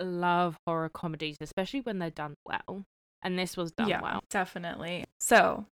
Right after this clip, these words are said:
Speaker 2: the next couple films that we're gonna be talking about are both from Stephen King, which <laughs> he just has a knack for writing creepy kid stuff. The first one I wanna talk about is originally a short story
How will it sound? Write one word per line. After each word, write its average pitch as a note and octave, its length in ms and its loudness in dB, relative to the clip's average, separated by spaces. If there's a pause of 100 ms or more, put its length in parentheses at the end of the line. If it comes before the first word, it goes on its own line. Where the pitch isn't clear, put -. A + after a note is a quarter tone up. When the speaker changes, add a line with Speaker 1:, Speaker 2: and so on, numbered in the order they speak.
(380)
Speaker 2:
the A3 100 4
next G3+ 260 -2
couple E4+ 300 0
films G3+ 760 -2
that G3+ 120 2
we're F#3 80 2
gonna G3+ 140 0
be A#3 80 -2
talking - 380 -6
about A#3 380 2 (140)
are G3 140 8
both F3 360 2
from A#3+ 220 0
Stephen G3 340 -2
King, - 440 -6
which - 540 0 (140)
<laughs> - 1120 -10
he B3+ 80 0
just E4 200 0
has C#4 220 4
a G3 80 0
knack - 500 0 (100)
for G#3+ 140 6
writing F3+ 580 2
creepy F#3 440 -2
kid B3 280 -2
stuff. - 440 -4 (100)
The A3 120 -8
first A#3+ 380 2
one C4 120 0
I C4 40 0
wanna B3+ 160 0
talk F3+ 240 -6
about F#3 400 -2
is G3 540 2 (580)
originally A3 640 4
a A3+ 60 0
short G3 280 2
story E3+ 640 2